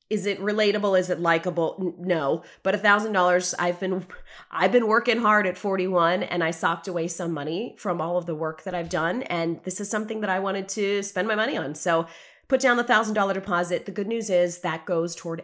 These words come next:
any procedure or, um, you know, any, um, what's it called? Like, like facial or any other thing you get done in office. So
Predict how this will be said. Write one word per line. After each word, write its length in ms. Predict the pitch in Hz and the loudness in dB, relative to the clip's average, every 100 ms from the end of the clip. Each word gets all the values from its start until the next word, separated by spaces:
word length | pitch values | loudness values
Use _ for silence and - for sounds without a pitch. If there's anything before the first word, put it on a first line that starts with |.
| - | -6
any 200 | 165 165 | -2 -2
procedure 800 | 165 180 - 320 311 277 277 262 | -4 -10 -4 -2 -2 0 2 2
or, 440 | 262 202 170 170 - - - - | 2 0 2 0 -6 -20 -20 -8
um, 520 | 175 170 147 147 135 - - - - - | -2 -2 -2 -4 -6 -10 -14 -16 -18 -4
you 80 | 208 | 0
know, 300 | 220 160 160 | 4 6 6
any, 360 | 170 196 190 - | 4 4 2 0
um, 500 | 170 147 131 98 101 - | -2 -2 -4 -8 -8 -6
what's 180 | 202 | -4
it 80 | 185 | -2
called? 240 | 175 147 156 | 0 0 -2
Like, 220 | 151 - - | -4 -6 -6
like 180 | 160 - | -6 -2
facial 600 | - 330 254 202 175 156 | -2 2 4 4 4 4
or 160 | 175 - | 2 2
any 220 | 208 - | 0 0
other 240 | 185 180 | 0 0
thing 320 | 175 180 175 | 0 -2 -2
you 120 | 165 151 | -2 -2
get 200 | 151 156 | -4 -4
done 240 | 151 147 | -6 -4
in 180 | 127 156 | -4 -6
office. 480 | 127 147 - 95 - | -6 -10 -10 -6 -6
So 540 | - 170 165 160 160 | -2 2 2 2 -2